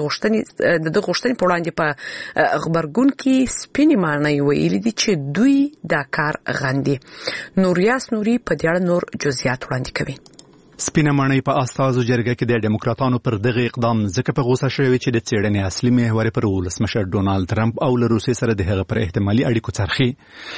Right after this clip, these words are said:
Speaker 2: د سپینې ماڼۍ ویاندې سارا ساندرز پرون په یوه انتقادي بیان کې د ډیموکراتانو دغه اقدام له صلاحیتونو ناوړه استفاده او شرموونکی وباله.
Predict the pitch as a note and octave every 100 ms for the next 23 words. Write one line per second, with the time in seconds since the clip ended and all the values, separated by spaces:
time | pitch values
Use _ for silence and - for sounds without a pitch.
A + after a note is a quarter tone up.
0 | - - A#2+ - B2+ A#2+ A#2 A2+ A2+ A2+
1 | A2+ - A2+ A2 C3+ C3 C3 A#2 C#3 E3+
2 | - A#2 A#2+ A#2 A2+ G2+ G2+ A2 A2 -
3 | G#2+ A#2+ A#2 A#2+ A#2 A2+ A2 G#2 G2 -
4 | G2+ B2 G#2 F#2+ G#2 F#2+ F#2+ - A2 B2+
5 | A#2+ B2+ A#2 A#2+ A2+ C3+ G#2+ F#2+ F#2+ F2+
6 | F#2 - - G#2+ A#2 C3+ - - - -
7 | G#2+ G#2 G#2 F#2 G#2 F#2 G2 G#2+ B2+